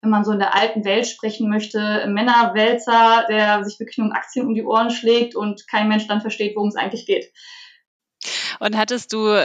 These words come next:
Speaker 2: quasi vorher so ein, auch so negative Glaubenssätze zum Thema Geld? Also war das etwas,
Speaker 1: Ja.
Speaker 2: wo du dachtest so, „Oh, ähm, bloß nicht damit beschäftigen“?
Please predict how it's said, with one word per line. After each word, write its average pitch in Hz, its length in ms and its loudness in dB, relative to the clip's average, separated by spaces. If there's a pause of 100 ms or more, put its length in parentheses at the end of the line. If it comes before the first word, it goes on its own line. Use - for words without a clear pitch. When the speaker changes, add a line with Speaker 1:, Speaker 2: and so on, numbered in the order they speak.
Speaker 2:
quasi 208 420 -4
vorher 208 400 -2
so 190 80 -8
ein, 196 160 -8
auch - 160 -6
so - 140 -10
negative 196 680 -4
Glaubenssätze 240 920 -4
zum 233 220 -8
Thema 240 380 -4
Geld? 240 380 -2
Also 190 180 -4
war 190 140 -2
das 196 160 -4
etwas, 196 340 -4
Speaker 1:
Ja. - 60 -14
Speaker 2:
wo 190 40 -12
du 180 100 -10
dachtest 196 340 -8
so, - 140 -10
„Oh, 170 260 0 (720)
ähm, 196 480 -4
bloß 233 340 4
nicht 254 240 0
damit 220 260 0
beschäftigen“? 247 720 -2